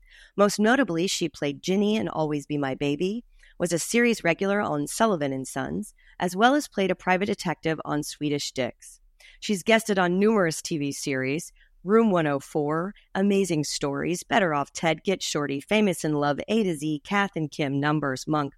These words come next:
Becker, The Corner, House, How I Met Your Mother, and Sex and the City. Other earlier works are Yes Man, Little Black Book, Henry Fool, and Our Time Is Up.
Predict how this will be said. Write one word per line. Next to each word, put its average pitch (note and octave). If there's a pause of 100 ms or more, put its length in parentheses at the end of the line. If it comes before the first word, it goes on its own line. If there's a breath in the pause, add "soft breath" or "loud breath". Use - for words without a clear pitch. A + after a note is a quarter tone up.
Becker, E3+
The C3+
Corner, D#3+
House, D#3+ (320 loud breath)
How G#3+
I F#3
Met F3
Your E3+
Mother, F#3
and A#3
Sex -
and F#3+
the F3
City. F#3 (480 loud breath)
Other G3
earlier E3+
works F3
are D3+
Yes F#3
Man, F#3
Little G3
Black D3
Book, G#3+ (240)
Henry G3+ (120)
Fool, A3+ (240 loud breath)
and F3+
Our D#3+
Time D#3
Is C#3+
Up. C#3+